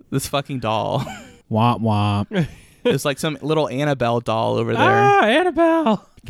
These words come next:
Speaker 1: Watch out, girl.
Speaker 2: <laughs>
Speaker 1: So then we move into Untucked while the judges deliberate.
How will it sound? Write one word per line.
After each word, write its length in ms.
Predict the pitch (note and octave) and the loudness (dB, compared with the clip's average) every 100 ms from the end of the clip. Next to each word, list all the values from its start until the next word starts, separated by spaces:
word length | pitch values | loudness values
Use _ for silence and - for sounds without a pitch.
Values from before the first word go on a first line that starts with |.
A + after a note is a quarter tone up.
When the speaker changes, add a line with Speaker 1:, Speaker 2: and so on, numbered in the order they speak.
| - | -10
Speaker 1:
Watch 260 | C3 D#3+ - | -6 -2 2
out, 300 | F3+ F3 G#3+ | 2 2 0
girl. 500 | D3 D3+ C#3+ C#3 D3+ | 2 4 4 4 2
Speaker 2:
<laughs> 40 | - _ - | -2 _ -14
Speaker 1:
So 180 | - F3+ | -4 -2
then 480 | G#3 A3+ A3 G#3+ - | -2 -2 -4 -6 -8
we 540 | D3+ E3+ D#3+ D#3 D3+ - | -2 0 2 2 0 -4
move 220 | D3 D3 | -2 -2
into 340 | C3+ C3+ F3+ F#3 | 0 -2 0 0
Untucked 640 | G#3 A#3 - D3+ C#3 - | 0 -4 -4 -4 -4 -4
while 200 | D#3 C#3 | -4 -4
the 80 | C3+ | -4
judges 420 | - B2 B2+ D3 | -2 -2 0 -4
deliberate. 760 | F#3 F3+ B2+ A#2+ A#2+ B2+ D3+ | -2 -2 0 0 0 0 -2